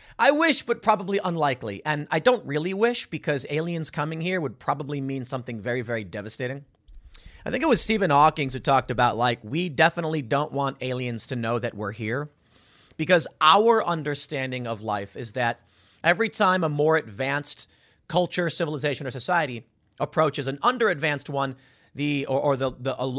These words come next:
a less technologically advanced society, the more advanced one crushes the less advanced one or absorbs it and assimilates it. And it's an interesting concept. That is to say, the belief is there is a high probability that if aliens do come,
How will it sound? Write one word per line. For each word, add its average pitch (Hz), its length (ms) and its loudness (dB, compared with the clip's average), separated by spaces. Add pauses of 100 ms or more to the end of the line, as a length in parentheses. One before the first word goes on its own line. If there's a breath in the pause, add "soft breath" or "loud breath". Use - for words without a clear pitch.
(100)
a 120 80 0
less 160 240 2 (100)
technologically 120 480 -4
advanced 104 420 -8
society, 107 380 -4 (840)
the 196 140 -2
more 262 160 10
advanced 202 340 4
one 170 180 0
crushes 143 600 0 (220 soft breath)
the 117 100 -6
less 120 160 -4
advanced 123 380 -6
one 131 160 -6
or 120 400 0
absorbs 127 520 2
it 139 140 -2
and 113 100 -8
assimilates 131 520 -4
it. 117 160 -8 (420 soft breath)
And 123 80 -6
it's 123 100 -2
an 147 80 0
interesting 135 440 -2
concept. 139 580 -2 (400 soft breath)
That 165 120 2
is 208 100 4
to 180 100 -2
say, 185 380 6
the 143 160 0
belief 165 400 2
is 151 180 2
there 147 160 0
is 143 80 -2
a 143 80 -2
high 160 240 2
probability 175 540 -2
that 139 80 -2
if 135 120 -8
aliens 185 480 -2
do 302 220 0
come, 151 400 0